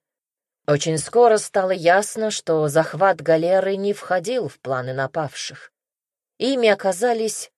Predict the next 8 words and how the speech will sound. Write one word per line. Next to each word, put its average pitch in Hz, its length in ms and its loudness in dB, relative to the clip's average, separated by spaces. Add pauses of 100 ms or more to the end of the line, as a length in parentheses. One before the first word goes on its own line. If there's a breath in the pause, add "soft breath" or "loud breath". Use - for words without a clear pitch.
(160)
флебустьеры, 202 1000 -2 (400)
заплывшие 165 1000 -2
в 147 120 -4
эти 170 220 -2
воды 160 360 -2
из 151 300 -8
Карибского 156 800 -6
бассейна. 151 680 -8